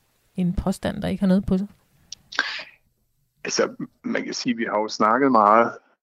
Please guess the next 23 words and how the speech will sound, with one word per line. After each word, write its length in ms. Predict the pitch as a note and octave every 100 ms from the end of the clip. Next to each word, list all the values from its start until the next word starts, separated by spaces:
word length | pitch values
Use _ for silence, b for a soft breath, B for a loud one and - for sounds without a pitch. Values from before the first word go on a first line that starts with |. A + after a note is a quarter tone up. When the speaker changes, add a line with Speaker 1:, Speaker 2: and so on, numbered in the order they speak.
| -
Speaker 2:
øh, 400 | B2 A2 G#2+ G2
gennem 240 | - G#2 G#2
åren, 320 | G2+ G2+ A2 - _ _ _ - -
gennem 160 | B2+ G#2+
årene, 600 | G#2 G#2 A2+ - C2 A#2
øh, 80 | -
om, 200 | - A2+ -
om 140 | A#2
trusler 640 | A#2 - C3+ - C3 A2+ - - -
og 100 | -
krise, 540 | - - B2 A#2+ - B2+ - _ _ _ _ _ _
øh, 760 | B2+ A2+ G#2+ G#2 G2+ G#2 A2 A2+ A#2+
på 80 | A2+
forskellige 340 | A#2 - A2
slags. 360 | - G2+ G2+ -
Og, 320 | - A#2 -
og, 240 | C3 C3 A#2+
øh, 200 | B2 B3+ - G#3 A#3 - - B3+ - - _ _ _ - - - C#3+ C3 B2
vi 60 |
har 60 | A#2
også 260 | A#2+ C3
ofte 240 | C3+ C3 C3+
kigget 380 | - D3+ C3+